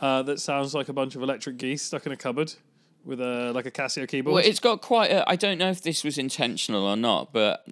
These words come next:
Speaker 2: one thing that I noticed while we were watching it that we sort of discussed was that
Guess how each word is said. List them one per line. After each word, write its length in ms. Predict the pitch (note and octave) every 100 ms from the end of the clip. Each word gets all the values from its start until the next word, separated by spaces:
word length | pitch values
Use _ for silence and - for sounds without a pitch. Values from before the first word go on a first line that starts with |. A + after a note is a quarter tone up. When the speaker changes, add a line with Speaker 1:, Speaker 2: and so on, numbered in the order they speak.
| -
Speaker 2:
one 280 | - A2+ A#2+
thing 180 | A2+ A2+
that 80 | G#2
I 120 | G#2+
noticed 500 | A2 A2+ B1 G2+ -
while 140 | G2+
we 80 | F#2+
were 80 | F#2+
watching 380 | F#2+ - - F2+
it 240 | F2+ D#2
that 160 | E2+ C#2
we 120 | F#2
sort 260 | F2 - -
of 60 |
discussed 580 | - - - F#2 E2 -
was 220 | F#2 F2+ -
that 240 | G2+ E2+